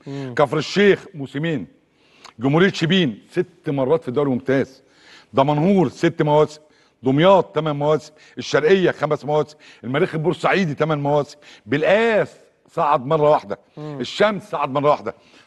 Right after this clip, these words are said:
Speaker 2: نروح بقى، أنت بتقول الفرقة ديت هتستمر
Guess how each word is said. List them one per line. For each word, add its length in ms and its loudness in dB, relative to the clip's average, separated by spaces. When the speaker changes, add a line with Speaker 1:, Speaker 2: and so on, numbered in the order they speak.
Speaker 2:
نروح 200 -4
بقى، 340 0
أنت 180 -8
بتقول 580 -4
الفرقة 300 0
ديت 220 0
هتستمر 640 -4